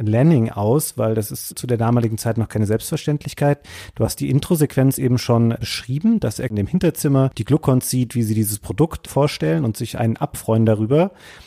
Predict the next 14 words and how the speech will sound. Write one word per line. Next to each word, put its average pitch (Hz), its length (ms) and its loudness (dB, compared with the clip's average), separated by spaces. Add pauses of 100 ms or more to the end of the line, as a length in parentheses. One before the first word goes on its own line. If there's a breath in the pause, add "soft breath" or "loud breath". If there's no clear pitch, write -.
(260 loud breath)
Und 123 540 2
dann 113 320 0
läuft 139 260 2
er 151 80 -2
so 127 80 0
ein 135 60 0
bisschen 123 240 -4
durch 120 100 0
diese 107 220 -6
Fabrik 113 320 -6
noch 143 120 0
in 131 140 2
der 120 120 0
Intro-Sequenz. 131 920 0